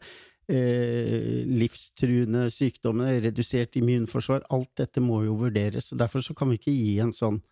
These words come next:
oppskrift, «Sånn gjør du dette». Men det må vurderes individuelt for hver enkelt,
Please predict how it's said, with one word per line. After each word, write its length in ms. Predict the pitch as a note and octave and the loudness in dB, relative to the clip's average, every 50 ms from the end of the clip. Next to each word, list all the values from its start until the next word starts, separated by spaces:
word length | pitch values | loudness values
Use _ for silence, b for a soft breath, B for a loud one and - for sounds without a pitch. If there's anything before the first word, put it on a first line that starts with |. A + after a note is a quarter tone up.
| _ _ _ _ _ - | _ _ _ _ _ -4
oppskrift, 720 | C#3+ - _ - - - - - - B2+ C#3 - - _ | -4 -4 _ -14 -12 -12 -10 -4 -2 -2 -2 -2 -4 _
«Sånn 400 | - - - - A2+ G#2 G#2 G#2+ G#2 | -18 -16 -10 -4 -2 0 0 2 0
gjør 260 | G2 G2+ G2 F#2+ F2+ | 0 0 0 0 0
du 120 | G2 F#2+ | -2 0
dette». 340 | F2 G2 G#2 - - B2+ A#2 - - _ _ _ _ _ _ _ _ _ _ _ _ _ _ - | -2 -4 -4 -4 -4 -4 -4 -4 -6 _ _ _ _ _ _ _ _ _ _ _ _ _ _ -6
Men 180 | - C3 A#2+ A2+ | 0 0 0 2
det 80 | A#2 A2+ | 2 2
må 140 | A2+ A2+ G#2+ | 2 2 0
vurderes 600 | A2 A#2+ G#2+ G2 G#2+ G#2+ G2+ F#2+ G#2 - - - | 0 0 0 2 0 0 2 -2 -4 -6 -6 -4
individuelt 640 | - C#3+ A#2 G2+ A2 A2 G#2 G2+ G#2+ G2 E2+ - - | -2 0 0 2 2 0 2 0 0 -2 -2 -6 -12
for 160 | - - B2+ | -6 -4 -4
hver 380 | A2+ F#2+ G2 G2 G#2+ G#2 G2+ G2 | -2 0 0 0 0 -2 -2 -4
enkelt, 540 | - G#2+ G#2+ F#2+ _ _ - - G2+ F#2+ - | -2 -4 -4 -4 _ _ -6 -4 -4 -4 -6